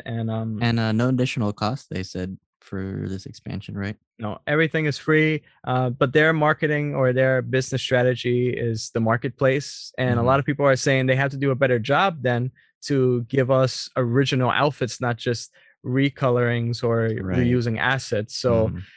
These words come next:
Speaker 1: I don't know. I mean, they have some cool, cool suits in there, but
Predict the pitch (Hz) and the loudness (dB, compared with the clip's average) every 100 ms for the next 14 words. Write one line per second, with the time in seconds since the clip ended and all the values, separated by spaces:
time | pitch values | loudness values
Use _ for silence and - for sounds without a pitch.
0 | _ _ _ _ - 214 226 226 220 220 | _ _ _ _ -2 2 4 4 4 4
1 | 220 214 - 180 180 180 185 226 - 185 | 6 4 2 2 2 4 4 2 0 -2
2 | - - 180 185 190 190 190 - - _ | -2 4 6 8 6 4 0 -6 -12 _
3 | _ _ - 180 180 180 170 165 - _ | _ _ -4 0 2 2 0 -4 -8 _
4 | _ _ - - 180 180 - 185 175 180 | _ _ -10 0 0 0 -4 -4 0 2
5 | 180 151 143 135 | 2 0 0 0